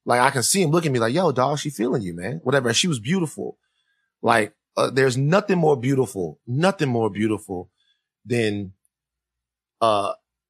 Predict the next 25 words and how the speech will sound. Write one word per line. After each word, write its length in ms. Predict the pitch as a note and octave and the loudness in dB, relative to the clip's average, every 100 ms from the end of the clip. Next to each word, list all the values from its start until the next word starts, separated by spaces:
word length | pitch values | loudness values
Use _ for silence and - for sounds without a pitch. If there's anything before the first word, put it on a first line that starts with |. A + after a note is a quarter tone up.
| _ _ _ _ - _ _ C3 | _ _ _ _ -20 _ _ -4
so, 420 | - - C3+ A#2+ | 0 0 2 0
uh, 180 | - A2 | 0 -2
like, 240 | G2+ G#2+ - | -2 -4 -4
a 80 | G#2+ | -8
black 360 | F#2 A#2+ B2+ A#2+ | -2 2 2 0
woman 280 | A#2+ A2 A2 | -2 -2 -2
in 160 | A#2 A2+ | -2 -2
her 540 | G2+ A2+ G#2 G2 F2 _ _ _ _ _ _ _ _ _ _ _ - | 0 2 2 0 -2 _ _ _ _ _ _ _ _ _ _ _ -2
fucking 580 | D3 C3 B2 G#2 F2+ E2+ _ _ - | 0 2 0 -4 -6 -12 _ _ -4
season 800 | - - - D3 C#3+ B2+ B2+ A#2 | 0 2 2 2 2 2 0 0
of 180 | G2 F#2 | -2 -2
being 320 | A#2 G#2+ F#2+ | 0 0 0
bad. 340 | F#2+ E2 C#2+ - _ _ _ | 0 0 -2 -12 _ _ _
Like, 260 | A#2 B2 A#2+ | 4 4 4
like, 260 | C3 B2+ A#2+ | 2 2 2
just, 240 | D3 - | 0 2
like, 300 | C3 A#2 - _ _ _ - | 2 0 -4 _ _ _ 0
everything 680 | G#3 F#3+ F3 D#3 C#3+ A2 G#2+ | 2 4 2 0 0 0 0
about 200 | A#2 A2+ | 0 2
the, 60 | |
she 120 | A#2 F3 | 0 2
was 160 | B2 | 0
gorgeous. 600 | G2 C3+ C#3+ G#2+ F#2 - - | 0 2 2 0 -6 -8 -4
Lips, 520 | A#2 C3+ - - - _ _ _ _ - | 0 0 0 -6 -8 _ _ _ _ 0
fingernails, 560 | C#3 B2+ A#2+ A#2 A2+ | 0 2 2 2 0